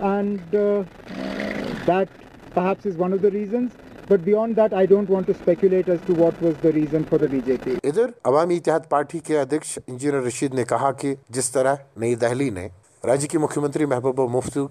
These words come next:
Speaker 2: मुफ्ती को अपने पद से उतारा है, उससे पता चला है कि नई दिल्ली के किसी भी राजनीतिक संगठन पर विश्वास नहीं किया जाता है और इससे विश्वास टूट गया है। उन्होंने कहा कि हमने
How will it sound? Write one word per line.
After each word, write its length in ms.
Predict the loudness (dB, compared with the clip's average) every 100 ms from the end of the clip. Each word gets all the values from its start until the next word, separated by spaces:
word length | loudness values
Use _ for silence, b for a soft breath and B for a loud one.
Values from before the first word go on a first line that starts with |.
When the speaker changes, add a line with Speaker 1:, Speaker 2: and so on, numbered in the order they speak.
| -4
Speaker 2:
मुफ्ती 300 | -4 -2 -4
को 180 | -2 -2
अपने 320 | -2 -2 -2 -6 -2
पद 120 | 0
से 160 | 2 0
उतारा 400 | 2 2 2 4
है, 180 | 0 -2 _
उससे 240 | -4 0 0
पता 240 | 0 -2
चला 260 | 0 0 0
है 140 | -2
कि 140 | -2
नई 160 | -2 -2
दिल्ली 260 | -2 -2 -4
के 160 | -10
किसी 320 | -10 -6 -4
भी 240 | -4 -6 -12 -10 0
राजनीतिक 560 | 2 2 -2 -8 -8
संगठन 460 | -6 -6 -6 -8 -12
पर 260 | -4 -4 -2 -2
विश्वास 460 | 2 2 2 0
नहीं 160 | -2 -4
किया 200 | -2 -2
जाता 320 | -2 -2 -2
है 280 | -2 -6 -6
और 160 | -4 -4
इससे 340 | -4 -4 -6
विश्वास 520 | -8 -12 -4 -4 -4 -2
टूट 200 | -2 -2
गया 220 | -6 -6
है। 280 | -6 -8 -6 -2
उन्होंने 320 | 0 0 0
कहा 280 | 0 0 0
कि 200 | -2 -6 b _ _ -4
हमने 340 | 0 2 0